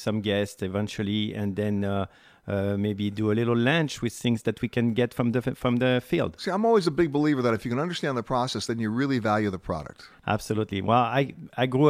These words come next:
Speaker 1: up in this kind of, uh, situation. So, uh, you know, when you grew up that way, for me, it's like going back in my childhood.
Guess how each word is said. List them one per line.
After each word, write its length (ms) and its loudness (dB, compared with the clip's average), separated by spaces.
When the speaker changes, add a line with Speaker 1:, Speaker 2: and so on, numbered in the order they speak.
Speaker 1:
up 120 -2
in 180 2
this 160 -2
kind 120 0
of, 100 -4
uh, 80 -2
situation. 540 -6
So, 380 -4
uh, 260 -4
you 60 -2
know, 140 -2
when 120 0
you 120 4
grew 180 2
up 140 2
that 260 0
way, 140 2
for 200 -2
me, 200 2
it's 160 -6
like 180 -2
going 160 2
back 220 -2
in 80 0
my 120 0
childhood. 440 -4